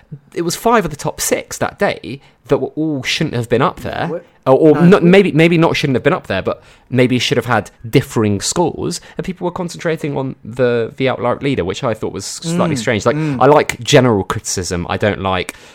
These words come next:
Speaker 1: "Well, you know, Pogba's getting loads of points from the Express. Shut the Express off." It's, I don't really get that. I think
Speaker 2: It's too
Speaker 1: general,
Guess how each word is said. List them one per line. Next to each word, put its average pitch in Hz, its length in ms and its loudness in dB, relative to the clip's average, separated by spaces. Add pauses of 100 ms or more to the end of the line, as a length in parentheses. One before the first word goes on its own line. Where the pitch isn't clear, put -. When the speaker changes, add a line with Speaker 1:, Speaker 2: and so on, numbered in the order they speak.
(140)
Speaker 1:
"Well, 107 360 4
you 104 140 -2
know, 90 360 0
Pogba's 98 380 -4
getting 87 220 -2
loads 87 220 -2
of - 60 -18
points - 200 -4
from 95 120 -10
the 90 60 -4
Express. - 320 -8
Shut - 220 -6
the - 60 -8
Express - 360 -12
off." - 240 -14
It's, - 200 -4 (200)
I 143 60 -4
don't 139 340 2
really 113 280 -2
get - 240 -6
that. 85 220 -6
I 98 60 -6
think - 260 -6 (220)
Speaker 2:
It's 147 140 -2
too 143 80 4
Speaker 1:
general, 120 160 6